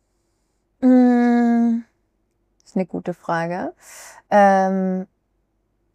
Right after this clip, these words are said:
ich muss ja sagen, man sagt ja gerne, ich, dass, dass, dass man Frauenstimmen zum Beispiel nicht so gerne mag. Oder es wird ja oft im Radio auch gesagt,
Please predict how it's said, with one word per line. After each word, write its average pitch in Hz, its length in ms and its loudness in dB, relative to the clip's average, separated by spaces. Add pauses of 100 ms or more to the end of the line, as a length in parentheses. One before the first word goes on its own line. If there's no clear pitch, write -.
ich - 160 -14
muss 233 180 2
ja 214 120 -4
sagen, 202 540 -2 (640)
man 185 100 -2
sagt 226 240 0
ja 214 60 4
gerne, 208 540 2 (1200)
ich, - 420 -4 (100)
dass, - 340 0
dass, - 400 -2 (300)
dass - 280 -2
man 196 160 0
Frauenstimmen 185 760 -2
zum 185 160 -8
Beispiel 175 280 -2
nicht 185 180 -6
so - 120 -4
gerne 170 280 -2
mag. 170 320 -4
Oder - 160 -2
es - 140 -6
wird 220 140 -6
ja - 120 0
oft - 160 -6
im 180 100 -4
Radio 180 360 0
auch - 160 -12
gesagt, 180 480 -6